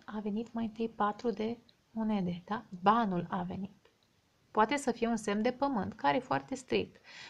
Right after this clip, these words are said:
Poate să fie altcineva, da? Cineva născut în zodia Taurului, a Fecioarei sau a Capricornului, care se poartă așa și la care ei țin.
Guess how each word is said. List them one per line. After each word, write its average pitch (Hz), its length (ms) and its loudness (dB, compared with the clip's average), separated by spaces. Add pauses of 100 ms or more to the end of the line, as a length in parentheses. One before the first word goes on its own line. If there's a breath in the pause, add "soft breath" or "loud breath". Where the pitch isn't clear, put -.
Poate 311 240 2
să 320 120 2
fie 320 160 4
altcineva, 202 760 4
da? 247 260 -4 (580 loud breath)
Cineva 247 260 4
născut 254 340 0
în 226 80 0
zodia 220 280 4
Taurului, 214 560 2
a 214 120 0
Fecioarei 208 460 -4
sau 202 260 -4
a 202 80 -4
Capricornului, 254 760 -4
care 277 240 2
se 269 140 -8
poartă 269 340 -2
așa 233 260 -2
și 226 200 -4
la 233 120 6
care 262 280 6
ei 269 120 2
țin. 277 480 0